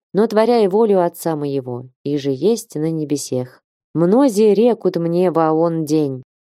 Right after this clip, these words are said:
Господи, Господи, не в Твоё ли имя пророчество вахом? И Твоим именем бесы изгонихом, и Твоим именем силы многие сотворихом. И тогда исповем им, яко николи же знах вас,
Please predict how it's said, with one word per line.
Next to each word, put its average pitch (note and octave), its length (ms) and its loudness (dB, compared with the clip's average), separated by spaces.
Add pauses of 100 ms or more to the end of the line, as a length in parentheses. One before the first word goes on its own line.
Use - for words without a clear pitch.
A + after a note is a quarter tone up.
Господи, F#3+ 680 -2
Господи, D#3 680 -2
не D#3 220 0
в G#3+ 100 -8
Твоё F#3 420 2
ли G#3+ 300 2
имя F3+ 200 0
пророчество D#3 760 -2
вахом? C3 520 -6 (320)
И F#3+ 120 0
Твоим A3 480 0
именем G3+ 480 0
бесы G#3 460 0
изгонихом, D#3+ 840 -4 (160)
и D3+ 100 -4
Твоим E3 440 0
именем F#3 420 0
силы A3+ 440 -2
многие F3+ 420 0
сотворихом. C3+ 880 -6 (280)
И G3 120 0
тогда G3 420 2
исповем A3 720 2
им, D#3 400 0 (220)
яко G3+ 420 0
николи G#3+ 520 2
же F#3+ 240 2
знах F3 480 -2
вас, D3 440 -6